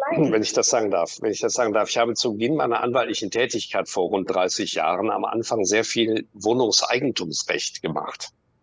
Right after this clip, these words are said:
Speaker 2: Wenn mehrere Leute sich so in einem Haus Wohnungen kaufen und sich dann gemeinsam das verwalten müssen.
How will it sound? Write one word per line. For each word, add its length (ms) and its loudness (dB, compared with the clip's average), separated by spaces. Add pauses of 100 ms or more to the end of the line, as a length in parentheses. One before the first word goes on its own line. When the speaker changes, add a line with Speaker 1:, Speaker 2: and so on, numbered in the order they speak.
(640)
Speaker 2:
Wenn 140 0
mehrere 400 4
Leute 300 2
sich 240 0
so 100 2
in 240 0
einem 240 2
Haus 380 2
Wohnungen 460 2
kaufen 440 -2
und 200 -4
sich 200 -4
dann 220 0
gemeinsam 560 0
das 200 0
verwalten 580 0
müssen. 340 -4